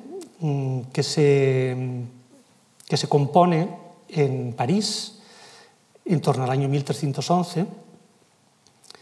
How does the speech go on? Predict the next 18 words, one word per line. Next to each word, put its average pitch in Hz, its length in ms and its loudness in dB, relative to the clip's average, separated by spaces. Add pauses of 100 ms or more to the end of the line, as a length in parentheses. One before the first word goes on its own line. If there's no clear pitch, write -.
(1080)
que 170 680 4 (240)
consiste 185 600 4
en 151 100 6
doce 175 240 6
folios 165 680 4 (1400)
que - 80 2
introducen 160 800 4 (320)
el 135 180 2
resto 160 580 2 (420)
del 127 240 0
libro, 135 320 4 (200)
del 147 220 -6
códice, 139 500 -2 (100)
en 165 140 4
el 165 80 2
que 170 80 4
se 156 80 4
explica - 540 2